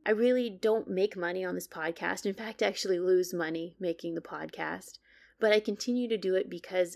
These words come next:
I choose topics that I love to learn about. And I hope that I can help make any of you healthier and happier, even just one of you listening, then that makes me ecstatic. And I want to bring all of you on this learning journey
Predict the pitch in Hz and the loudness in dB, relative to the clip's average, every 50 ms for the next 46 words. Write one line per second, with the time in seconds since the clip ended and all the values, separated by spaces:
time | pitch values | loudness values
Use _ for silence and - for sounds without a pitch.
0 | - - 180 185 185 - - 240 240 - - - - 185 180 - - 190 - - | -6 -6 -6 -4 -6 -6 -6 -8 -8 -8 -8 -6 -4 -4 -4 -2 -4 -4 -4 -6
1 | - - - - _ _ 202 180 175 180 180 180 175 170 - - - 170 165 156 | -10 -16 -18 -20 _ _ -2 0 0 0 0 0 0 -2 -4 -10 -10 -10 -10 -8
2 | 156 165 - - - - - - - _ _ _ _ _ _ _ _ _ - 196 | -10 -10 -8 -6 -6 -6 -6 -8 -10 _ _ _ _ _ _ _ _ _ -4 -2
3 | 196 196 185 180 214 214 220 214 - - 202 190 180 185 - - _ - 185 180 | -2 -2 0 2 2 0 0 0 0 2 4 4 4 2 0 -4 _ -6 -6 -4
4 | - 190 180 180 175 175 - _ _ _ _ - - 214 214 220 220 220 - - | -4 -4 -4 -4 -6 -10 -12 _ _ _ _ -10 -2 0 0 0 0 -2 -6 -16
5 | _ _ - 208 196 190 185 180 175 - - _ - 208 220 240 240 233 214 196 | _ _ -12 -8 -4 -4 -4 -4 -4 -8 -10 _ -2 0 0 2 0 0 -2 -2
6 | 190 190 185 - - 185 185 180 - - 185 175 170 170 175 165 160 160 - - | -6 -8 -8 -8 -8 -10 -10 -10 -6 -6 -4 -4 -4 -4 -4 -6 -6 -6 -4 -2
7 | 180 196 214 214 233 220 202 - - 156 190 220 226 233 226 208 196 196 190 175 | 0 0 2 2 0 -2 -4 -6 -6 -4 -4 -2 0 0 -2 -2 -2 -4 -2 0
8 | 170 165 165 - 214 214 233 240 254 254 254 _ _ _ _ _ _ _ 202 196 | 0 -2 -2 -4 -6 -4 -4 -4 -4 -6 -8 _ _ _ _ _ _ _ -8 -6
9 | 202 202 196 190 - - 175 175 170 - - - 180 170 170 165 - - - - | -4 0 0 0 0 0 -2 -4 -4 -6 -8 -6 -4 -4 -4 -4 -6 -8 -12 -12
10 | - 214 - - - - - _ - _ _ _ _ _ _ _ _ _ _ _ | -12 -10 -10 -10 -12 -12 -16 _ -20 _ _ _ _ _ _ _ _ _ _ _
11 | _ _ _ - - 208 208 208 208 214 202 214 - 220 190 202 196 190 190 - | _ _ _ -4 -2 0 2 4 2 2 2 0 -4 -4 0 0 0 0 0 -2
12 | - 196 208 214 208 190 190 196 180 180 175 180 175 170 - - _ - - 185 | -4 0 0 0 0 0 -2 -2 -2 -2 -2 -4 -6 -8 -8 -14 _ -8 -2 0
13 | 190 196 202 196 185 180 175 - - 185 - 175 165 170 170 170 175 - | 0 2 2 0 -2 -2 -4 -8 -8 -6 -6 -6 -4 -4 -6 -6 -8 -10